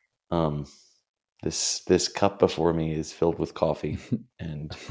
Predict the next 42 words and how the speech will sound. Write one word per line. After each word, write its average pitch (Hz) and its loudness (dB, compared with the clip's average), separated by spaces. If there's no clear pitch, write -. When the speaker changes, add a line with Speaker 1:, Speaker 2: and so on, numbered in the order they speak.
Speaker 2:
The, 120 6
the 95 8
whole 95 8
cup 92 8
is 92 4
Speaker 1:
I 101 8
will, 95 8
Speaker 2:
before 80 0
me. 85 -2
Speaker 1:
I 95 8
will 98 8
take 98 4
this - 2
cup - 4
before 85 2
me. 80 0
Um, 80 2
Speaker 2:
Um, 92 0
Speaker 1:
g-, - 0
God 87 2
Speaker 2:
if 110 8
Speaker 1:
willing. 87 6
Speaker 2:
it 76 -2
be 104 8
thy 98 10
will, 95 10
Father, 90 2
if 90 -4
it 82 2
be 92 6
Speaker 1:
I - 6
Speaker 2:
thy 85 4
Speaker 1:
hope. 82 4
Speaker 2:
will. 82 2
Speaker 1:
Oh, 92 4
please, 87 0
may 80 -2
it 71 -6
be 80 -6
thy 80 -6
will. 73 -10
Um, 87 2